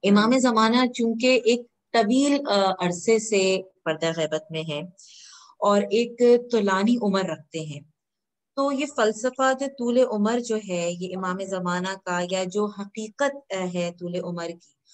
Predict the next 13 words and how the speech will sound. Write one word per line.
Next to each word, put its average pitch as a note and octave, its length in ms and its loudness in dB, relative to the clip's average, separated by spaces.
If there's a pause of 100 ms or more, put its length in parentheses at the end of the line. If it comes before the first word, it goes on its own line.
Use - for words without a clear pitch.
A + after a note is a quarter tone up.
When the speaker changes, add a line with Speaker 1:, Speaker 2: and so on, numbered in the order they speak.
(220)
Speaker 1:
उसको D#4+ 400 -4
हम D4+ 260 -6
किस F4 400 -8
तरह G#3+ 320 -2
से A3 180 -8
कुरान A#3 580 -4
और G#3+ 220 -4
जदीद G3 520 -6
उलूम, G#3 460 -4
जदीद F#3+ 400 -8
साइंस F#3+ 420 -6
की, G#3 380 -4
अ, - 40 -10